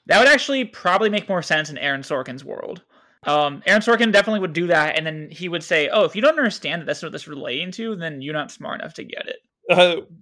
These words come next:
Speaker 2: we should come back to that <laughs> because that's an important part of this episode.
Speaker 1: It's an important part also of this scene, but other movie posters included Ventura Freeway, which had a tagline that said, "Choose your friends wisely."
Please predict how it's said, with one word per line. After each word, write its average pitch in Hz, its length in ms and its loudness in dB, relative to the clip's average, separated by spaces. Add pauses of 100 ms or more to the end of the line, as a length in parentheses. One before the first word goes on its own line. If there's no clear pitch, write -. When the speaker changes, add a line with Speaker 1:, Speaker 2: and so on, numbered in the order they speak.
(280)
Speaker 2:
we 170 160 -6
should 185 200 -4
come 170 200 4
back 165 260 0
to 165 120 -2
that 135 420 2
<laughs> - 100 -10
because 196 400 -2
that's - 240 2
an 196 80 4
important 180 600 -4
part 220 280 -4
of 202 120 -16
this 190 200 -8
episode. 165 600 -12
Speaker 1:
It's - 120 -10
an 208 60 -2
important 254 340 4
part 262 140 2
also 214 400 4
of 160 80 -2
this 151 180 -6
scene, 143 400 -10 (120)
but 160 280 2
other 202 260 4
movie 202 240 2
posters 165 400 2
included 139 560 -4 (280)
Ventura 214 600 4
Freeway, 175 1080 -6
which 160 200 -2
had 185 180 4
a 156 120 4
tagline 175 600 2
that 139 120 -12
said, 139 340 -2 (260)
"Choose 262 340 -2
your 170 100 -2
friends 170 400 -4
wisely." 151 720 -8